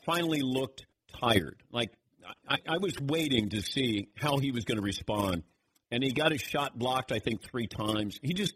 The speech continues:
he looked a little more sluggish. He, he didn't look as fresh as he has it. And, and this is what they need to guard against,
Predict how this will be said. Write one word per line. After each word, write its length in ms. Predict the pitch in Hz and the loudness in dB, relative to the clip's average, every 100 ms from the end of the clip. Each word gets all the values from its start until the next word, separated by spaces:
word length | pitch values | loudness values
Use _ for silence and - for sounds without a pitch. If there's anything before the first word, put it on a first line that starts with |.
| - _ _ | -10 _ _
he 160 | - 170 | -6 -4
looked 260 | 175 202 160 | -2 -2 -2
a 60 | |
little 240 | 151 160 147 | 0 0 0
more 200 | 135 123 | 0 -2
sluggish. 640 | - 117 113 92 73 - - _ - | -4 0 0 2 0 -4 -14 _ -8
He, 140 | 107 - | -8 -4
he 140 | 127 | -2
didn't 320 | 131 170 135 | 0 0 -2
look 320 | 120 131 - - _ _ _ _ | 0 0 -2 -10 _ _ _ _
as 360 | 113 107 107 101 - - _ - - | 0 2 4 2 0 -12 _ -8 0
fresh 360 | 139 - - _ | 2 2 -4 _
as 180 | 120 113 | -4 -4
he 140 | 120 104 | 0 2
has 340 | 107 104 98 | 4 2 0
it. 100 | 113 | -2
And, 240 | 143 143 139 | 0 0 0
and 160 | 156 160 | 0 0
this 180 | 202 | -2
is 120 | 233 208 | -4 -2
what 160 | 202 | -2
they 140 | 196 185 | 0 2
need 240 | 190 170 | 2 0
to 60 | 156 | 0
guard 320 | 147 185 247 | 2 2 2
against, 400 | 80 78 58 | -2 -4 -6